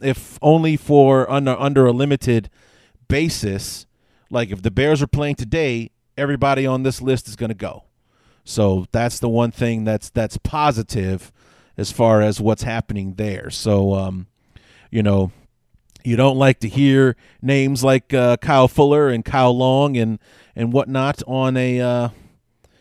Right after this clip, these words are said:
on the injury list, but nonetheless, they're there,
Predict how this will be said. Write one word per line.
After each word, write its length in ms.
on 220
the 140
injury 380
list, 400
but 420
nonetheless, 920
they're 200
there, 420